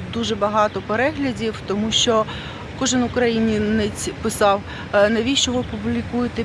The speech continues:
під цю пісню, ви що, не знаєте?" І там, знаєте, е, є така функція, що, м, кількість символів можна в одні-, е,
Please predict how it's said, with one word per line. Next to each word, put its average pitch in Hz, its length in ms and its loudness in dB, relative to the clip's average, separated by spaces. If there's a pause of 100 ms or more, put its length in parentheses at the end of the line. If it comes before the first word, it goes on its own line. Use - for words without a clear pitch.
під 208 100 -4 (160)
цю 233 60 0 (140)
пісню, 214 360 0
ви 208 120 2
що, 233 180 2
не 220 160 2
знаєте?" 233 560 2
І 214 180 0
там, 226 280 2 (100)
знаєте, 226 460 2 (460)
е, 226 140 6
є 233 360 4
така 226 560 4
функція, 233 460 -2
що, 226 560 2
м, 208 60 -2 (1000)
кількість - 680 0 (120)
символів 226 540 4
можна 226 340 2
в 220 60 4
одні-, 247 360 2 (280)
е, - 20 -2